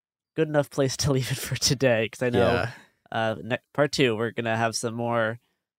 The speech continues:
Speaker 1: more, uh,
Speaker 2: Fireworks.
Speaker 1: wide, w-, w-, wide,
Speaker 2: Question mark.
Speaker 1: widespread problems.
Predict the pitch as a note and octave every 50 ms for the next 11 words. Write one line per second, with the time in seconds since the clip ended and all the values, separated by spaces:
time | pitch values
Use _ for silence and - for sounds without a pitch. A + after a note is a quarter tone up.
0 | _ _ _ _ _ _ _ - A#2 A2+ A2+ A2 G#2+ G#2 G2+ F#2+ G2 F#2+ F2+ D#2
1 | D2+ A2 B2 - _ _ _ _ _ _ _ _ _ _ _ _ _ _ _ _
2 | _ _ _ - - - - - - F#2 - - - - C3+ C#3+ D3 C#3 C3+ A#2+
3 | - - B2+ C#3 D3 - - - F2+ - - - - - - F#3 G3 F#3+ F3 -
4 | - - C#3 D#3+ E3 F#3 F#3 E3+ D#3+ - - - F#3 E3 D3+ C3+ - F3 D#3+ D#3
5 | - D#3+ E3+ D3+ - - - -